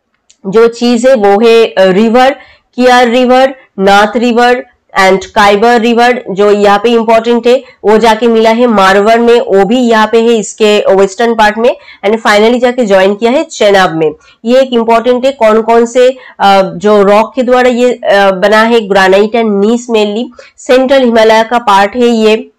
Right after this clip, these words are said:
ये भी एक important question है। Map में अगर देखेंगे तो क्रिस्टवर National Park यहाँ पे situated है, ये, ये है क्रिस्टवर National Park। उसके इस साइड में है ग्रेट हिमालय,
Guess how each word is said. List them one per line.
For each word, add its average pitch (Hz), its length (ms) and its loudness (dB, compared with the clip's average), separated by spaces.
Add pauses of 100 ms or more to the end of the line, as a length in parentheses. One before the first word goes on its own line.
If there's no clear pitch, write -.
(140)
ये 185 120 0
भी 226 180 -2
एक 247 140 -2
important 226 420 -2
question 220 380 -2
है। 220 100 0 (420)
Map 254 260 0
में 285 100 4
अगर 285 180 2
देखेंगे 220 560 0
तो 247 140 0
क्रिस्टवर 247 500 -2
National 254 500 0
Park 254 380 -2 (460)
यहाँ 214 260 0
पे 254 160 -2
situated 185 600 -4
है, 170 240 -8
ये, 170 280 -4 (1300)
ये 214 160 0
है 240 180 0
क्रिस्टवर 196 500 -2
National 160 460 -2
Park। 151 280 -6 (500)
उसके 247 580 -2 (460)
इस 233 220 -6
साइड 214 280 0
में 226 60 2
है 233 120 0
ग्रेट 202 380 0
हिमालय, 196 460 0